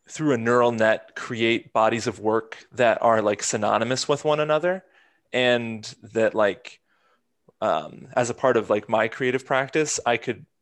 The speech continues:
create, like, five deep faked, like, painter identities on Instagram. And this, like, computer program is constantly generating and, like, taking in, like, user input and feedback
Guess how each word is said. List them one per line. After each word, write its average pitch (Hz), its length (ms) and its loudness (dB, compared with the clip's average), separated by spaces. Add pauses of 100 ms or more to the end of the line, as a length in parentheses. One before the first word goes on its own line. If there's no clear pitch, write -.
(100)
create, 113 360 -4
like, 92 200 -8
five 104 880 -2 (680)
deep 117 180 -8
faked, - 640 -6
like, - 260 -6
painter 113 460 -4
identities 113 720 -6
on 110 140 0
Instagram. 147 720 -8 (420)
And 120 240 -2
this, 110 320 -2
like, - 300 -2 (260)
computer 131 380 -4
program 120 500 0
is 107 180 -6
constantly 117 540 -2
generating 110 880 -6 (420)
and, 117 180 -2
like, 98 200 -6
taking 117 420 -10
in, 107 260 -8
like, 104 380 -10 (360)
user 110 440 -8
input 110 460 -4
and 104 160 -10
feedback 120 680 -4